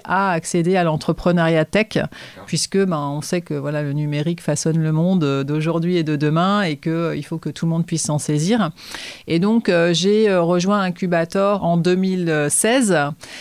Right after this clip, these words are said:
Speaker 1: qui est un réseau national d'incubateurs de start-up, euh, du numérique pour des projets qui débutent. Et, euh, donc, j'ai ouvert Incubator à Nantes, puisque je suis nantaise. Et donc, j'ai accompagné, euh, des projets à se développer sur Nantes.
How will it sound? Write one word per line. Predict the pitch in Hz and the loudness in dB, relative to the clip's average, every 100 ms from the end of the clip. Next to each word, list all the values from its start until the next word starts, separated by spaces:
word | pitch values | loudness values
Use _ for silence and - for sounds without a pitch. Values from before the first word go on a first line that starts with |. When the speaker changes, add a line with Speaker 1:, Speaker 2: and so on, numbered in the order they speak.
| - - | -14 -2
Speaker 1:
qui | |
est | 165 | 0
un | 151 | 0
réseau | 151 185 220 | 2 4 4
national | 202 165 175 165 214 226 147 147 | 2 2 2 2 2 2 0 -2
d'incubateurs | 165 165 170 160 170 | -2 0 0 2 2
de | 156 | 0
start-up, | 151 151 - 170 175 | -2 -4 0 -2 0
euh, | 151 139 | -2 -2
du | 143 165 | -2 0
numérique | 160 151 156 220 254 185 156 - | 0 0 2 0 0 0 0 0
pour | 165 | -2
des | 160 | 0
projets | 160 - 165 170 | -2 0 0 0
qui | 170 | -2
débutent. | 147 156 208 254 160 143 - - - - | 0 0 0 0 -2 -2 -10 -16 -10 0
Et, | 180 208 233 - | 4 4 4 2
euh, | 170 160 | 2 2
donc, | 165 185 | 0 0
j'ai | 170 | 2
ouvert | 170 170 190 208 190 | 2 2 2 2 0
Incubator | 170 175 170 156 175 | -2 0 0 2 2
à | 151 | 2
Nantes, | 147 214 247 | 2 2 0
puisque | - - 151 | -4 -6 -6
je | 135 | -6
suis | 135 - 180 | -4 -2 0
nantaise. | 151 190 202 247 220 165 165 | 0 2 4 4 4 0 -2
Et | 160 160 | -2 0
donc, | 190 202 | 2 0
j'ai | 175 180 | 0 0
accompagné, | 160 151 151 143 143 151 190 190 | 0 -4 -4 -2 0 0 0 0
euh, | 151 | -2
des | 160 160 | -2 -4
projets | - 160 156 180 185 | 0 0 2 0 0
à | 156 | -2
se | 165 | -2
développer | 160 151 156 175 | -2 0 0 0
sur | 165 156 147 | -2 -2 0
Nantes. | 208 247 | 0 0